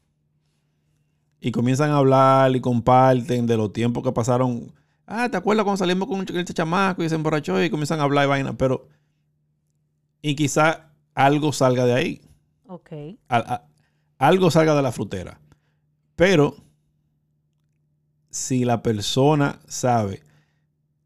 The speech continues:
Speaker 1: seis meses no, no, no, no, no es nada.
Speaker 2: ¿Tú crees?
Speaker 1: Seis meses no es nada. Seis meses todavía la persona está pensando, todavía tú tienes el número de esa persona en tu teléfono.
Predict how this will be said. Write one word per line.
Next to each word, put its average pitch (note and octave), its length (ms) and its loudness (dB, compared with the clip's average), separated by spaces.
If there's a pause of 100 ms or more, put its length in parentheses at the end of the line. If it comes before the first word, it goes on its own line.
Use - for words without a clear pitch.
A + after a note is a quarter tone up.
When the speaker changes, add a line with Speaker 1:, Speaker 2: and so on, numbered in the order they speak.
(260)
Speaker 1:
seis A2 220 -8
meses A2 440 -6
no, D3+ 220 -10
no, B2+ 220 -10
no, B2+ 200 -6
no, B2 200 -8
no G#2+ 160 -4
es G2+ 80 -6
nada. A2+ 440 -8 (1800)
Speaker 2:
¿Tú B3+ 120 -20
crees? D#3 260 -10 (280)
Speaker 1:
Seis A2 200 -4
meses A2 300 -2
no D3 120 -2
es D3 60 -4
nada. D3 340 -2
Seis C3+ 180 0
meses D3 220 0
todavía C#3+ 220 2
la C#3+ 120 2
persona C#3+ 280 -2
está C3+ 140 -2
pensando, C3 500 -4
todavía B2+ 360 4
tú C#3+ 100 -2
tienes D3 180 0
el D3+ 60 -2
número E3 200 0
de D3 60 2
esa C#3 60 -2
persona C#3+ 280 -2
en C3+ 60 0
tu A#2+ 60 -4
teléfono. B2 440 -4